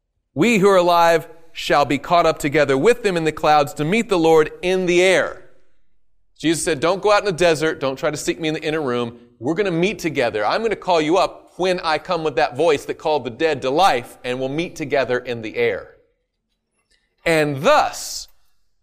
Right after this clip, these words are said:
that means in this manner, in this way, we shall always be with the Lord. That's how we go be with Jesus, is when he comes to call us home at his second coming.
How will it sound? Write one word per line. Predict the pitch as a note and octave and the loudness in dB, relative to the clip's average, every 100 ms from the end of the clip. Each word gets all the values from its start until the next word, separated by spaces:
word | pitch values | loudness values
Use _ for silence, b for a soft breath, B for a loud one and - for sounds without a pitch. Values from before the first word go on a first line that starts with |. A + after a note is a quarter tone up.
| _ - | _ -4
that | D#3+ | -2
means | E3+ E3 D#3+ - | -2 -2 -6 -4
in | G#3 G#3+ F3+ | 0 0 0
this | B3 C#4+ - | 0 -2 -4
manner, | D#3 G#3 A#3+ A3 C3 | -4 -2 0 0 -2
in | D3 F#3 F3 | -2 -4 -2
this | B3 D#4 - | 0 0 0
way, | F#3 D#3 G2 E2 - _ _ _ _ _ _ _ _ _ - | 2 2 0 -6 -14 _ _ _ _ _ _ _ _ _ -6
we | C3+ E3+ | -2 -2
shall | - F3+ D3 | 0 0 2
always | F#3+ F#3 D3 B2+ - | 4 4 4 0 -4
be | A2 | -8
with | G2+ F#2+ | -8 -10
the | F2 | -14
Lord. | - - - _ _ _ _ _ _ _ _ _ _ _ _ _ | -18 -20 -20 _ _ _ _ _ _ _ _ _ _ _ _ _
That's | C#3 E3+ - | -2 -2 -4
how | E3+ E3+ | -4 -2
we | D#3+ | -2
go | D3 C#3+ | -2 -2
be | C#3 | -2
with | C3 A#2+ | -4 -4
Jesus, | A#2+ G#2 F2 E2+ - _ _ _ _ _ _ _ | -6 -8 -10 -14 -16 _ _ _ _ _ _ _
is | A2 G#2+ | -14 -12
when | |
he | A2 | -10
comes | B2 B2 A#2+ | -8 -8 -8
to | A#2+ | -8
call | A#2+ G#2+ | -4 -2
us | G#2 | -4
home | A2 F#2 F2 | -10 -14 -12
at | E2+ | -14
his | - | -16
second | D#2+ - | -18 -20
coming. | - - | -20 -20